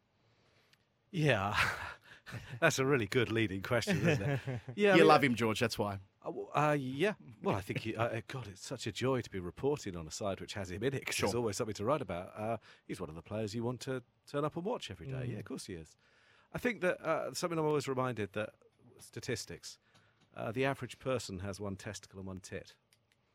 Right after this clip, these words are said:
Speaker 1: You gotta be so careful with statistics.
Speaker 3: <laughs> I'm not, I'm not even sure where to take that. <laughs>
Speaker 1: The point being, you can do anything with data.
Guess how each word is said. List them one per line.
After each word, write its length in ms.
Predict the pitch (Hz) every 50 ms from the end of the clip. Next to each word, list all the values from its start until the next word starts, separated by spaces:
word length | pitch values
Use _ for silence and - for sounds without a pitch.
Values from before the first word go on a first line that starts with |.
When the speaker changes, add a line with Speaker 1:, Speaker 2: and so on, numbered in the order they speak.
| _ _ _
Speaker 1:
You 100 | 175 175
gotta 180 | 180 175 160
be 100 | 127 135
so 200 | 120 - - 113 110 107
careful 340 | - - 101 98 92 - 92
with 100 | 90 87
statistics. 680 | - - 90 - - 82 80 - - - 95 - - 117
Speaker 3:
<laughs> 800 | 110 - - - - - _ - - _ _ - _ - - -
I'm 80 | 107 - -
not, 180 | 139 107 110 131
I'm 60 | 143
not 120 | 123 120
even 140 | 113 101 120
sure 180 | 104 - 123 110
where 120 | 110 101
to 60 | 101 -
take 260 | - 127 113 110 -
that. 200 | 104 98 123 - - -
<laughs> 20 | 160 160 139 113 147 156 131 - - - _ - -
Speaker 1:
The 60 | 220
point 300 | - - 269 190 127 107
being, 260 | - 139 120 110 104 208 -
you 120 | 196 247 -
can 100 | - 262
do 100 | 247 233 240
anything 380 | 254 262 214 - - 160 143 127
with 120 | 117 104 - _ _ _ _
data. 360 | 123 113 104 87 - - 69